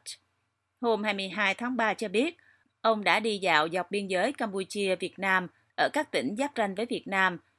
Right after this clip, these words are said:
và rằng người dân không được cho thuê đất trong vòng một cây số tính từ biên giới. Theo ông Sok Thut,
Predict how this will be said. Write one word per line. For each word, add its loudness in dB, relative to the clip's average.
và 4
rằng 6
người 2
dân 2
không 0
được -2
cho 2
thuê 0
đất -2
trong -2
vòng -2
một -2
cây -2
số 0
tính -6
từ -4
biên -8
giới. 2
Theo 2
ông 0
Sok -2
Thut, 2